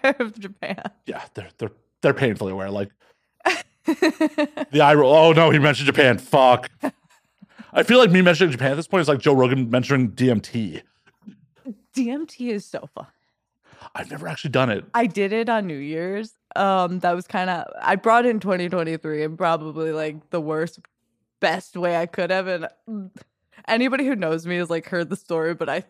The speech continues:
Speaker 1: I feel like that might be a little <laughs> too dark to, like,
Speaker 2: Oh, no, I wanna hear this.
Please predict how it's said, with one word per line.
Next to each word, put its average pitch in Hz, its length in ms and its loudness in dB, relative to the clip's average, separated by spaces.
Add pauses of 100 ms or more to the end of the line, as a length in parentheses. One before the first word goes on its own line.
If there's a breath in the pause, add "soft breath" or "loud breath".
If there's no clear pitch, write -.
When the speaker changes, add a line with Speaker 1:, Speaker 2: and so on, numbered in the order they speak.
(100)
Speaker 1:
I - 80 -6
feel 185 200 -6
like 185 200 -2
that 170 220 -2
might 170 200 -6
be 180 100 -6
a 175 80 -4
little 180 200 -4
<laughs> - 120 -20
too 262 380 0
dark 302 460 0 (120)
to, 349 180 0
like, 330 240 -4
Speaker 2:
Oh, 165 140 6
no, 160 140 6
I 151 120 8
wanna 170 200 8
hear 165 180 6
this. 123 220 2